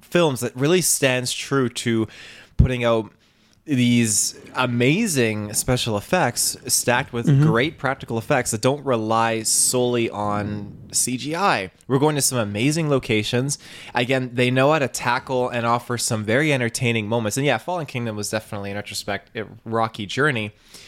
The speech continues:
Speaker 1: but it's a journey that put us into the scenario we want to be in now. We've already seen dinosaurs on the mainland once back in Lost World Jurassic Park. And that's one of those highlights of that movie, is just seeing the utter chaos. And I think we're gonna be getting,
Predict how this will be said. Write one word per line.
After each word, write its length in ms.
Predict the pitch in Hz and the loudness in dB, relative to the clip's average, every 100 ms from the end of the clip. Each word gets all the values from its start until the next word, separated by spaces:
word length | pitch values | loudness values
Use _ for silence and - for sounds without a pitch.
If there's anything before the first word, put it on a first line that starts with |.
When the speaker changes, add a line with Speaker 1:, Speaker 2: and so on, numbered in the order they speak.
| - - | -10 0
Speaker 1:
but 140 | 127 | 0
it's 120 | 123 | 0
a 60 | 117 | 0
journey 220 | 131 151 | 0 0
that 180 | 143 - | 0 -2
put 140 | 123 | -2
us 180 | 120 - | -2 -2
into 500 | 113 - 113 110 90 | -4 0 0 0 -2
the 160 | 95 107 | -4 -2
scenario 440 | - 110 110 110 | 0 0 0 0
we 160 | 104 92 | 0 -2
want 400 | 101 107 107 104 | 0 2 0 -4
to 60 | |
be 220 | 87 95 | -6 -4
in 160 | 90 82 | -4 -6
now. 320 | 85 82 76 - - 151 | -10 -10 -12 -16 -18 -6
We've 180 | 110 117 | 0 2
already 600 | 135 151 147 127 120 - | 4 2 0 0 -2 -4
seen 440 | - - 123 120 113 | -4 0 0 0 0
dinosaurs 440 | 107 110 117 110 | -2 -2 -4 -6
on 60 | 101 | -6
the 60 | |
mainland 400 | 98 101 101 92 | -4 -2 -2 -2
once 240 | 98 95 - | -2 -2 -2
back 240 | 98 98 | -4 -4
in 100 | 95 | -6
Lost 300 | 92 92 - | -6 -4 -4
World 140 | 92 90 | -6 -6
Jurassic 340 | 90 90 98 | -4 -4 -2
Park. 280 | 123 117 - - _ _ - - | -2 -2 -4 -16 _ _ -14 -6
And 80 | 139 | -6
that's 180 | - | -4
one 140 | 131 131 | -2 -2
of 40 | |
those 140 | 113 98 | 0 -2
highlights 460 | 104 113 98 80 | -2 -2 -4 -8
of 60 | 87 | -8
that 180 | 95 90 | -8 -6
movie, 280 | 104 120 87 | -4 -2 -2
is 100 | 85 | -2
just 140 | 104 | -2
seeing 160 | 110 98 | -2 -6
the 100 | 92 | -4
utter 220 | 107 95 | -2 -4
chaos. 500 | - 117 110 82 - | -4 -2 0 -2 -4
And 100 | 92 | -4
I 100 | 98 | -6
think 200 | 127 113 | -6 -6
we're 120 | 110 | -8
gonna 180 | 110 101 | -8 -10
be 80 | 92 | -4
getting, 280 | 104 101 | -4 -4